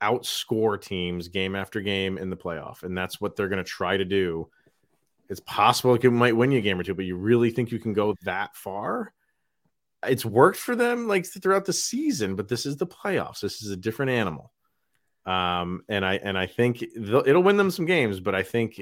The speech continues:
when it goes seven, um, I just think the Kings will take it in seven games. It's gonna, this is gonna be a good series.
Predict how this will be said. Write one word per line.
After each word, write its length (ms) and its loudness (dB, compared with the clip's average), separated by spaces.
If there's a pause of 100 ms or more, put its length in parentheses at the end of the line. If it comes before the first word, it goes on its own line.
(120)
when 180 -6
it 80 -2
goes 240 2
seven, 540 -2 (960)
um, 420 -2
I 120 -4
just 180 -6
think 140 -4
the 80 -8
Kings 280 -4
will 80 -6
take 240 -2
it 40 -4
in 80 -8
seven 280 -6
games. 300 -4
It's 60 -16
gonna, 180 0
this 140 2
is 80 -4
gonna 80 0
be 80 2
a 40 0
good 200 -4
series. 340 -8